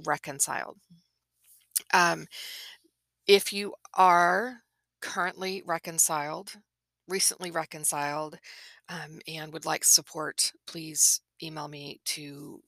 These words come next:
uh, for more ad-, additional information regarding that group. I will say that the Zoom support group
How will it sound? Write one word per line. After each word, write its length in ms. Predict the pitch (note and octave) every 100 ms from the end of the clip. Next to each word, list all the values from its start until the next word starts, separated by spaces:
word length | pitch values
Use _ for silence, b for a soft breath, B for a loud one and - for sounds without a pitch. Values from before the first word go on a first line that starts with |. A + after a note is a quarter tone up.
| _ -
uh, 240 | - - -
for 160 | F#3+
more 360 | F3+ E3+ D#3+ -
ad-, 140 | D3+ - _ -
additional 380 | E3 - F3+ -
information 560 | E3 D3 C#3 - - B B B B B
regarding 560 | F3+ F3 E3+ D#3+ D#3 D#3
that 160 | D#3 -
group. 320 | D#3+ D3 - _ B B B B -
I 60 | F#3
will 160 | G3
say 260 | F#3 G3 F3+
that 300 | E3+ D#3+ E3+
the 360 | E3+ E3 D#3+ -
Zoom 360 | - G#3 A#3 A3+
support 360 | G3 - F3+
group 320 | F3 E3+ E3